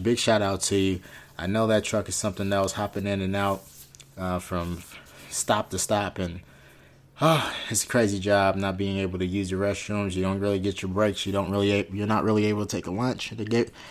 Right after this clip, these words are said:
you got ten-hour shifts, and majority of the time they go longer than that. So big shout out to you guys out there doing that damn job. It's not a easy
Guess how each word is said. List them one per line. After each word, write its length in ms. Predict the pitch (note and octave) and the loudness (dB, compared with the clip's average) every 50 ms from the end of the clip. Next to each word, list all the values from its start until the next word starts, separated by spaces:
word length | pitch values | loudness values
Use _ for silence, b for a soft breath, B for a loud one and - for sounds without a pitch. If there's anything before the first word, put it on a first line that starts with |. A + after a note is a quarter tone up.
| B B - | B B 0
you 80 | A2+ | 2
got 180 | A#2+ A#2 G#2+ - | 4 4 4 4
ten-hour 380 | - B2+ A#2+ A#2 A#2 A2+ A2+ | 4 2 4 4 4 4 4
shifts, 480 | G#2+ - - C3+ B2+ B2+ A#2 - - - B B B B B B B | 2 2 2 2 2 2 2 0 -6 -10 B B B B B B B
and 300 | G#2+ A2 A2 A2 G#2+ G#2+ | -2 0 2 2 2 2
majority 380 | G#2+ G2+ G2+ A#2+ A#2 A2 A2 G#2+ | 0 2 4 4 4 4 4 2
of 60 | G2 | 2
the 100 | G#2 G2+ | 2 0
time 300 | - - G#2 G2+ G2 G2 | 0 0 0 0 0 0
they 120 | F#2+ F#2+ | 0 0
go 180 | F2+ F#2 F#2+ F#2 | 0 0 0 0
longer 380 | F#2 F#2+ F#2+ F#2+ F#2 F#2 F2+ F2 | 2 2 2 2 2 2 0 0
than 220 | E2+ F2+ F2+ F2+ | -2 -4 -2 -2
that. 220 | F#2 F2+ E2 - | 0 0 0 -2
So 320 | - - F2+ F2 F2 F2 F2 - - - | -2 -2 0 -2 -2 -4 -6 -10 -8 0
big 160 | - A2+ G#2 - | 2 2 2 2
shout 240 | - G#2+ G2+ G2+ | 2 0 2 2
out 160 | G2+ F#2+ F#2 F2+ | 2 2 0 0
to 100 | - G2 | -2 -2
you 120 | F#2 F#2 | -2 0
guys 260 | F2+ F#2 F2+ F2+ F2+ F#2 | 0 -2 -2 -2 -2 -2
out 180 | F2+ F2 - | -4 -4 -4
there 120 | - F2+ F2 | -4 -6 -4
doing 320 | F2 G2 G2 F#2+ F#2 F2+ | -4 -4 -4 -2 -2 -2
that 180 | F2 F2 E2+ - | -2 -4 -4 -4
damn 300 | F#2 F2+ F2+ F2 F2+ F2+ | -4 -4 -2 -4 -4 -6
job. 380 | - F#2 F2+ F#2 F2+ - - - | -4 -4 -4 -2 -2 -4 -2 -2
It's 380 | F2 F2 - - - - - | -2 -2 -2 -2 -4 -4 -4
not 400 | F#2 F#2 F#2+ G2 G2 F#2+ F#2 - - | -4 -2 0 2 2 2 0 -2 -2
a 200 | F2+ F2+ F2+ - - | -2 -2 -2 -2 -4
easy 460 | F#2 F#2+ F#2+ F2+ F2 F2+ F2 F2 | -4 -4 -4 -4 -4 -4 -6 -8